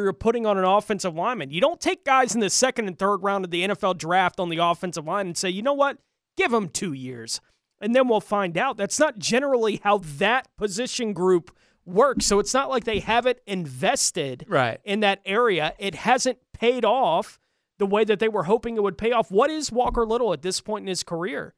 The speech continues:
Speaker 2: Uh, swing tackle.
Speaker 1: Right. A guy that when they ask him to play, he can play.
Speaker 2: Right.
Speaker 1: Right? Like, he doesn't kill you when he's on the field, but he's not the guy we're gonna say, "That's our left tackle for the next five years," which was the hope going into this season.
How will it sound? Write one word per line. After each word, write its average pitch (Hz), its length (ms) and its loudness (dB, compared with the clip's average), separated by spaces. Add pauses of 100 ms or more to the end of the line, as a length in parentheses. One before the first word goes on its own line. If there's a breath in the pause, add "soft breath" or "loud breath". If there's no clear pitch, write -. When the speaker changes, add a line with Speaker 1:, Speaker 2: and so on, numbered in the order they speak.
(120)
Speaker 2:
Uh, 110 220 -10
swing 120 300 -6
tackle. 113 340 -6
Speaker 1:
Right. 226 300 -2
A 202 80 0
guy 226 220 4
that 233 100 2
when 220 140 0
they 202 120 2
ask 202 300 0
him 247 100 -4
to 233 80 -4
play, 208 240 0
he 214 80 -2
can 254 160 -4
play. 240 480 -2
Speaker 2:
Right. 117 220 -8 (120)
Speaker 1:
Right? 240 220 -2
Like, 233 140 0
he 226 120 -2
doesn't 247 480 2
kill 277 300 2
you 208 160 -2
when 196 220 -2
he's 208 240 -4
on 220 320 0
the 202 80 0
field, 220 380 0
but 185 120 2
he's 180 180 -4
not 214 220 0
the 214 60 -8
guy 202 200 2
we're 185 140 -4
gonna 175 180 -6
say, 190 440 -2 (340)
"That's 302 220 -2
our 185 100 0
left 185 220 -2
tackle 262 340 -2
for 180 140 -10
the 156 80 -4
next 147 240 -6
five 135 340 -6
years," 113 320 -12
which 175 180 -6
was 202 160 -2
the 180 100 -2
hope 220 260 2
going 208 260 0
into 262 220 -2
this 285 180 -6
season. 175 480 -6